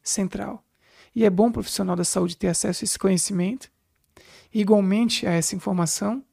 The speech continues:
da mesma forma repassar ao paciente, é o que a gente chama de educação em ciência da dor, pra que o paciente fique tranquilo, que sim, escapes de dor podem acontecer durante a prática do exercício que faz parte do plano de tratamento não farmacológico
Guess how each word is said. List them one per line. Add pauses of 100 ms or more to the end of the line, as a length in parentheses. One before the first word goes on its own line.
(680)
da
mesma
forma
repassar
ao
paciente, (480)
é
o
que
a
gente
chama
de
educação
em
ciência (480)
da
dor, (560)
pra
que
o
paciente
fique
tranquilo, (400)
que
sim, (460)
escapes
de
dor
podem
acontecer (340)
durante
a
prática
do
exercício
que
faz
parte
do
plano
de
tratamento
não
farmacológico